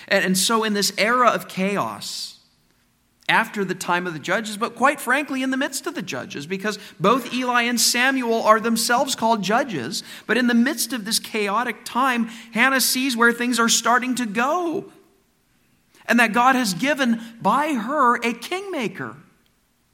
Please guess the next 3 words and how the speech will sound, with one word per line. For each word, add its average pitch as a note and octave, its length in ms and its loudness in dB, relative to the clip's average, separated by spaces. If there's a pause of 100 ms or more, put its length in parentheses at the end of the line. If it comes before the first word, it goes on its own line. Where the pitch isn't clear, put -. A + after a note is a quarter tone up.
(680)
Samuel C4 880 0 (180)
will A3+ 220 0
anoint C4 800 0